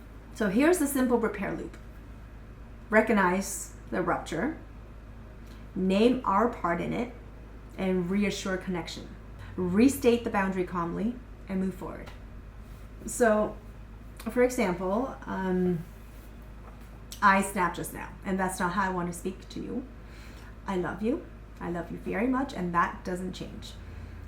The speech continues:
But we still don't throw toys. So let's try that again. So it's, it's very clear, it's very grounded,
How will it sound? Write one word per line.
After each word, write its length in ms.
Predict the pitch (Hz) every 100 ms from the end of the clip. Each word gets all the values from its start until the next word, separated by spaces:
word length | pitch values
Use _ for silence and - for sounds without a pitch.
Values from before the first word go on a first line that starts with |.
| - - - - - -
But 120 | -
we 80 | 180
still 240 | - 185
don't 240 | 185 202 202
throw 160 | 226
toys. 460 | 233 349 - - - - - - - -
So 120 | 185
let's 220 | 175 175
try 200 | - 190
that 140 | 202 202
again. 260 | 170 - - - - - - - - - - - -
So 460 | 226 247 226 220 - - - - -
it's, 300 | 214 - 214 - -
it's 260 | 226 - -
very 300 | 254 269 370
clear, 460 | - - 247 262 285
it's 320 | - 196 -
very 260 | 190 214
grounded, 560 | 240 214 202 208 233